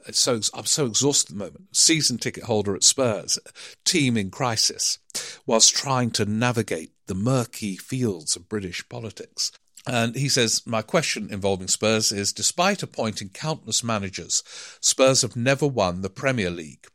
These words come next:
Labour's record of success over the same period isn't much better,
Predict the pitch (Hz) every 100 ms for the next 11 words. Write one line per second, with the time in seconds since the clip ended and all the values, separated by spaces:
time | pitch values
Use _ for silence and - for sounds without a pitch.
0 | _ 98 120 170 196 127 - 110 - 98
1 | 87 - - 101 - - 107 - 127 104
2 | - 107 92 98 107 98 - 104 90 95
3 | 95 143 120 135 113 104 - - 127 -
4 | 117